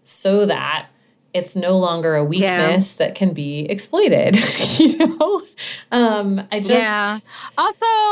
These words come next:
Speaker 2: you
Speaker 1: <sighs> Yeah.
Speaker 2: you literally can't give the fossil fuel industry fuel. It's in the name.
Speaker 1: That's right. That's right.
Speaker 2: They, they will always find the fuel.
Speaker 1: Also, like, we've been, we, like, we've been avoiding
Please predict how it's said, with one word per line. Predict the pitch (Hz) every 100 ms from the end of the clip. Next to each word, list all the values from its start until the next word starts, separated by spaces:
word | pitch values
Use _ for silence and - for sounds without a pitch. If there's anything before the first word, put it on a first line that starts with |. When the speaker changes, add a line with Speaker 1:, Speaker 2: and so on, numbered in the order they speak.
| 370
Speaker 2:
you | 262 311 339 311 269 - -
Speaker 1:
<sighs> | - _
Yeah. | - - -
Speaker 2:
you | 254 330 262
literally | 311 370 339 294
can't | 240 302 277 233
give | 240 214
the |
fossil | 226 208 208 214
fuel | 214 208
industry | 185 180 190 - 170
fuel. | - 185 156 127 -
It's | 202 196
in | 254 247
the | 170
name. | 180 170 -
Speaker 1:
That's | 453
right. | 508 554 480 214 - - _ -
That's | 339 349
right. | 330 359 185 135
Speaker 2:
They, | 190 190
they | 175 233
will | 247
always | 226 240 247 240
find | - 190 156
the |
fuel. | 143 175 131
Speaker 1:
Also, | - 466 523 466 427
like, | -
we've | 240 349 -
been, | 392 392 370 294
we, | 247 302 285
like, | 269 285 247
we've | 285 254
been | 277 262 247
avoiding | 233 214 190 220 240 254 247 247 247 240 240